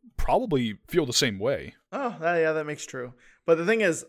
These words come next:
Speaker 2: at least for me, I think there's a lot more canon when it comes to Star Wars than Pokemon. Just 'cause Star Wars has really evolved, and it's been here obviously a lot longer. It reaches,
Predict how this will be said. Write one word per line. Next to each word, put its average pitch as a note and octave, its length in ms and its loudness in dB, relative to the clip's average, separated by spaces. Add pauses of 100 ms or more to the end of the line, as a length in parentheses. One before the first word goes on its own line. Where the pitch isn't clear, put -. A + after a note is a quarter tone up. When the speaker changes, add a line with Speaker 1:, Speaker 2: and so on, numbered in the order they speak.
(120)
Speaker 2:
at F#3 160 4
least A#3 200 4
for D#3+ 120 -4
me, D#3+ 180 -2
I C#3+ 160 4
think A#3 240 -2
there's D3+ 140 -2
a C#3 60 -8
lot C#3+ 440 0
more C3+ 200 -8
canon B2+ 500 -10
when C3 120 -14
it A2+ 100 -16
comes C3+ 260 -18
to B2+ 80 -20
Star B1 340 -14
Wars B1 340 -20
than A#1+ 220 -18 (460)
Pokemon. - 500 -18 (340)
Just F#3+ 220 -6
'cause G#3+ 300 0 (320)
Star G3 300 0
Wars F#3+ 220 0
has D#3 160 -8
really E3 220 -2
evolved, C3 760 -6
and D3 100 -8
it's C#3 140 -8
been A#3 220 6
here F3 240 2
obviously C#3+ 440 0
a C3+ 40 -10
lot C3 280 -8
longer. B2+ 500 -12 (140)
It E3+ 160 -4
reaches, G3+ 360 -4